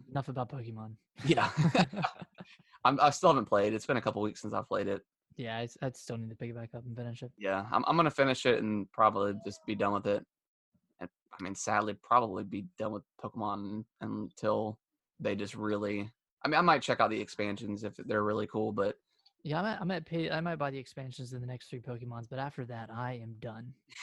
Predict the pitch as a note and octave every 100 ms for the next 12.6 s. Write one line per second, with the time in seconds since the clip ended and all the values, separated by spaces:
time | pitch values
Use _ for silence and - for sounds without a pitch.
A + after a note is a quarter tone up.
0 | - - - - - - - - - -
1 | - E3+ G#3 F#3+ F3 D3 B2+ B2 A#2 A2+
2 | - _ - - - C#3+ - - _ _
3 | _ - D#3+ G3 A#3 A3 _ - F3+ G3+
4 | A3+ F3 D#3 B2+ A2 A#2+ - - D#3+ -
5 | - - - - _ F#3 _ - _ _
6 | _ _ _ - C#3+ G#2+ - G#2+ B2+ A2+
7 | G#2+ - _ _ _ - G#2+ G2 - _
8 | _ _ D3+ C#3+ C3+ B2 - D3 D3 C3
9 | - F3 E3 E3 D#3+ D3+ D3 - C3+ C3+
10 | B2+ A#2+ B2 B2+ A#2+ B2 - _ _ C#3+
11 | A#2 A2+ - - _ _ - A#2 - -
12 | B2 G#2+ - _ _ -